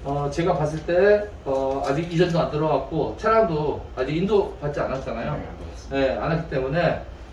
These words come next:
Speaker 1: 어, 우리 피해자분은 단 십 원도 손해볼 일이 없다.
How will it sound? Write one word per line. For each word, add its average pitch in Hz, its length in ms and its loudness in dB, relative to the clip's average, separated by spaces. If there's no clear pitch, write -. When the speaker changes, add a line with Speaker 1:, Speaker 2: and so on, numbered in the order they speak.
Speaker 1:
어, 123 580 -4
우리 139 180 -6
피해자분은 180 680 4
단 - 140 -4
십 202 200 -4
원도 170 220 2
손해볼 175 560 -2
일이 135 240 -4
없다. - 320 -6